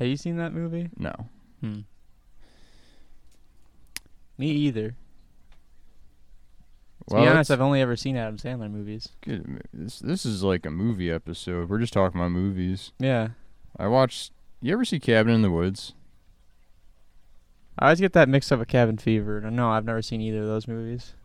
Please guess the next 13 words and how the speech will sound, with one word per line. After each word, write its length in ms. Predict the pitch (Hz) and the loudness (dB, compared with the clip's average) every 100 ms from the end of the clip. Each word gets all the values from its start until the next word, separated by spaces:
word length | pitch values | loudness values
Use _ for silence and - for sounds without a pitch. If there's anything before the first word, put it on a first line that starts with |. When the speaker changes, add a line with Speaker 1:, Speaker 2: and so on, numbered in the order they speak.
| - 101 | -10 -2
Speaker 2:
Uh, 300 | 95 92 92 | 0 0 -2
well, 160 | 110 120 | -2 0
Cabin 360 | 180 202 165 | 2 2 0
Fever 400 | 123 120 107 92 | 0 4 6 6
is 120 | 87 - | 2 0
pretty 240 | 92 82 | -2 -2
sick. 300 | - 90 87 - - | 0 0 0 -6 -2
Cabin 280 | 143 147 131 | 4 6 6
in 80 | 101 | 6
the 100 | 95 | 6
Woods 260 | 92 85 | 4 2
is 140 | 85 - | -2 -4
sorta, 420 | 87 85 82 | -2 0 -2